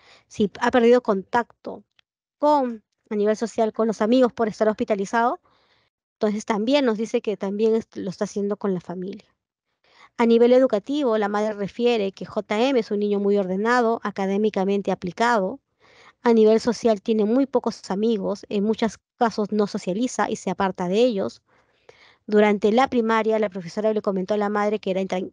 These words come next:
tranquilo, aunque no le gustaba participar en actividades grupales.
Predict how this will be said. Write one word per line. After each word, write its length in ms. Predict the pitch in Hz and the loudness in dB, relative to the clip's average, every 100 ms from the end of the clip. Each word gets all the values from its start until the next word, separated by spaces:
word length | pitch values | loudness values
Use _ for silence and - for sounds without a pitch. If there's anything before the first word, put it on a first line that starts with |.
| _ | _
tranquilo, 640 | 202 208 285 277 214 240 | -6 -4 -2 0 0 0
aunque 260 | - 247 240 | -2 0 2
no 80 | 240 | 4
le 80 | 226 | 2
gustaba 400 | 202 - 214 208 | 0 0 0 0
participar 600 | 202 - - 196 196 202 | -2 -6 -12 -6 -2 -2
en 100 | 196 | -2
actividades 520 | 185 - 185 190 180 | -4 -4 -2 0 -2
grupales. 600 | 185 - 175 - 190 _ | -6 -4 -6 -6 -18 _